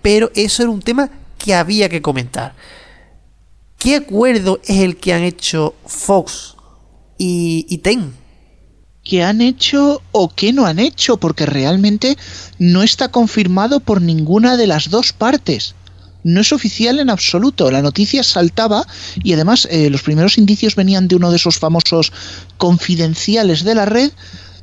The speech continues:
Speaker 2: pero parece que el tema tiene visos de ser verdad, porque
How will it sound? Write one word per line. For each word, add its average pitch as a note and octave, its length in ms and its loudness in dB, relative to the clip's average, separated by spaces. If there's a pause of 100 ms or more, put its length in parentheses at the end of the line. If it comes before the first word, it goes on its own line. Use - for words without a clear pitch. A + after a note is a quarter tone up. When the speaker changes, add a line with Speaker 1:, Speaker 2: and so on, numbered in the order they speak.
(180)
Speaker 2:
pero C#4 240 2
parece C4 460 0
que A#3 100 -6
el F#3+ 140 -2
tema B3 600 2 (120)
tiene G#3+ 260 2
visos G#3+ 380 2
de E3 80 2
ser D#3+ 180 0
verdad, D3 420 0
porque C#3 360 -2